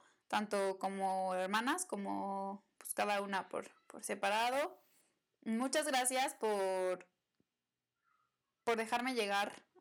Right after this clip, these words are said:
dejarnos llegar a sus, a su mente, a sus corazones, a sus vidas. Espero que algo de lo que hayan escuchado aquí les ayude. Y de verdad, si tienen esta cosquillita de tomar esta decisión, tomar este paso, con toda confianza nos pueden escribir.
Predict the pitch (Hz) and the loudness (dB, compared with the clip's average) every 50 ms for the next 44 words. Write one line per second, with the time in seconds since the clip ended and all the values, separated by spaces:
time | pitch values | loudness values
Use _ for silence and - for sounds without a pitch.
0 | - _ _ - - 214 - - 208 226 233 220 208 196 190 196 202 202 - - | -20 _ _ -10 -10 -6 -2 -2 -2 -2 -2 0 0 2 2 2 0 -2 -4 -6
1 | 202 196 208 - 196 196 - 196 196 202 202 214 220 226 220 226 226 226 226 214 | -8 -10 -8 -6 -4 -4 -4 -4 -2 -2 -2 -2 -2 -2 0 0 2 2 2 2
2 | 208 202 202 196 202 - 185 180 185 185 - 202 208 208 202 214 214 214 202 196 | 0 -2 -6 -6 -2 0 0 0 0 0 2 2 2 2 0 -2 -2 -2 -4 -4
3 | 202 196 196 202 208 214 214 226 240 254 359 - - - - - - - - _ | -4 -6 -4 0 0 2 4 4 4 2 2 -2 -10 -20 -20 -20 -20 -20 -16 _
4 | - 226 - 240 247 254 254 - 208 202 202 202 202 208 202 185 185 202 196 196 | -6 0 2 2 2 2 2 2 2 2 2 2 2 0 0 0 -2 -2 -4 -4
5 | 196 196 196 - - - 196 190 190 185 - 208 214 214 - - 208 202 202 - | -4 -6 -8 -8 -6 -2 -2 -2 -2 -4 -4 -4 -4 -4 -4 -6 -6 -6 -6 -6
6 | 196 196 196 220 226 233 233 233 247 359 - - - - - _ _ _ - 233 | -8 -6 -2 0 0 0 2 0 -2 -2 -4 -10 -20 -20 -20 _ _ _ -4 -2
7 | 240 240 240 247 240 226 240 233 233 233 240 254 269 269 269 269 - - 262 240 | 0 0 2 0 2 2 2 2 2 2 2 2 2 0 -2 -4 -4 -2 -2 -2
8 | 226 214 - - - 247 254 269 285 277 277 277 277 285 277 262 240 247 - 208 | -2 -4 -6 0 0 2 2 2 2 2 0 2 0 0 0 0 -4 -2 -4 -6
9 | 190 196 226 220 220 233 247 254 233 214 208 208 202 202 202 196 - - _ _ | -4 -4 -4 0 2 2 2 4 2 0 0 -2 -2 -4 -4 -6 -8 -10 _ _
10 | - 214 208 214 220 233 247 262 262 220 208 208 202 - - 208 208 208 208 202 | -2 -2 0 0 0 0 0 0 2 0 0 2 0 0 2 2 0 0 -2 -4
11 | 196 196 196 196 214 208 - 196 - 202 196 196 - 220 208 202 196 208 208 202 | -2 -2 0 -2 -2 -4 -6 -6 0 0 0 0 0 -2 -2 -2 -4 -2 0 -2
12 | 208 208 190 196 208 196 196 202 202 196 196 196 - 196 190 202 202 - - - | 0 0 -4 -4 -4 -6 -4 -4 -4 -6 -6 -4 -2 -2 -2 -2 -4 -6 -6 -4
13 | 196 190 202 208 220 247 214 | -4 -2 0 0 0 -2 -4